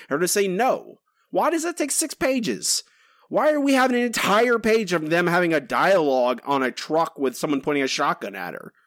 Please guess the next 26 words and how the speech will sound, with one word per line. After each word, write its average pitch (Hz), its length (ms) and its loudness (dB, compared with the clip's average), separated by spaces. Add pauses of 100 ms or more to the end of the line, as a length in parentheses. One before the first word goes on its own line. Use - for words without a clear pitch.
(300)
Like, 151 300 -2
I, 170 160 -2 (180)
the, 170 300 0
this, 175 380 -2 (100)
and, 170 240 -2
like, 160 320 -2 (140)
"Hey, 247 340 0
that 185 240 -2
gem 247 380 2
world 180 200 2
looks 139 240 -4
really 160 320 2
cool. 262 640 0 (380)
There's 175 260 -2
this 156 180 0
weirdo 208 440 2
guy 214 240 -2
called 185 340 -2
Lord 196 340 4
Opal 285 640 0 (300)
who 160 140 0
gets 185 240 -2
his 156 200 -4
own 160 200 0
font 160 400 -2
treatment." 277 420 -2